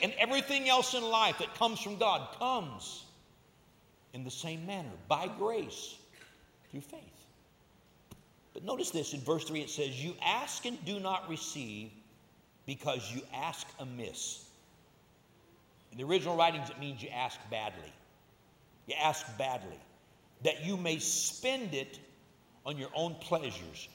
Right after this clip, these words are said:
your own lustful desires." Through the years, being in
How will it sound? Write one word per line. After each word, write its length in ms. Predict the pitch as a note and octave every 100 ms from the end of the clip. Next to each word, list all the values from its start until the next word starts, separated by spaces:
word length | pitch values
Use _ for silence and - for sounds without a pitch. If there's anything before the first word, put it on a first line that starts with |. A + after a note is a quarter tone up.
| -
your 140 | A2 B2+
own 240 | C#3 E3
lustful 680 | E3+ D3 C#3+ - D#3+ C3+ C3 - - - - - - - - -
desires." 680 | G2+ G#2+ G2 D2+ - - - - - - - - - - _ - _ - - - - - - - _ - - - - - - - - - - - - - - - - - - - - -
Through 120 | A#3
the 80 | G3
years, 420 | F#3+ F#3+ D#3 A#2
being 320 | A#2 D#3+ D#3+
in 320 | D3 B2+ G#2+